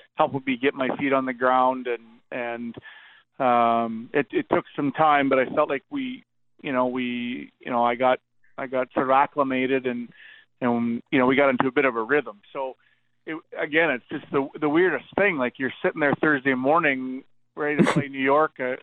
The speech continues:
ready to have a power play meeting, and all the coaches are ready and prepared, and all of a sudden it's just over. And so it,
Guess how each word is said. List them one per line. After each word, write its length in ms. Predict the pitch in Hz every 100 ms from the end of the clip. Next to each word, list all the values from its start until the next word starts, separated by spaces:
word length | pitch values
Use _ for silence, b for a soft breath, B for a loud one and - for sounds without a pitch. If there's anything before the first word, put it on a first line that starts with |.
| -
ready 220 | 139 147 143
to 80 |
have 160 | 135 135
a 40 |
power 340 | 127 139 143 151
play 240 | - 147
meeting, 480 | 139 143 147 147 139
and 220 | 120 113 - B B B -
all 120 | 139
the 100 | 135
coaches 380 | - 147 - 139
are 120 | 135
ready 380 | 131 139 143 143
and 160 | 123 -
prepared, 440 | - 139 143 151
and 60 | 135
all 160 | 139
of 80 | 131
a 20 | -
sudden 300 | 151 135 131
it's 120 | 120
just 180 | 143 120
over. 360 | 127 190 123 - _ -
And 480 | 131 123 120 120 117 _ b b b b _ -
so 160 | 160
it, 120 | 139